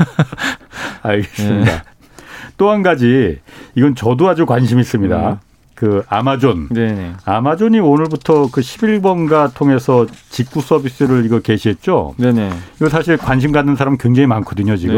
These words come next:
Speaker 1: 네.
Speaker 2: 이거 좀 설명 좀 해주세요. 이거 그 바로 그냥 그 십일 번가 그냥 주문하듯이 그냥 하면 다 되는 거예요?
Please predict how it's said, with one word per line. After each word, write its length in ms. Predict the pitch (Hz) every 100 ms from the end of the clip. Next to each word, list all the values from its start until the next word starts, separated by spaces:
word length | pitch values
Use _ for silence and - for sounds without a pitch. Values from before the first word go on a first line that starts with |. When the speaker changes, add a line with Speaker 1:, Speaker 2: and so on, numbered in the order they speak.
| 110
Speaker 1:
네. 200 | 101 92 92 - - - _
Speaker 2:
이거 260 | 143 170 160
좀 240 | 165 147
설명 320 | 135 196 202
좀 120 | 160 139
해주세요. 320 | 104 90 101
이거 380 | 98 123 117 117 - _ -
그 120 | 143 127 -
바로 260 | 123 156
그냥 220 | 160 156 127
그 160 | 147 120 - _
십일 300 | - - 208
번가 260 | 196 180 170
그냥 260 | 156 151 127
주문하듯이 580 | - 139 147 135 127 143
그냥 180 | 143 127
하면 200 | 143 147
다 140 | 127
되는 240 | 117 98 98
거예요? 320 | 90 78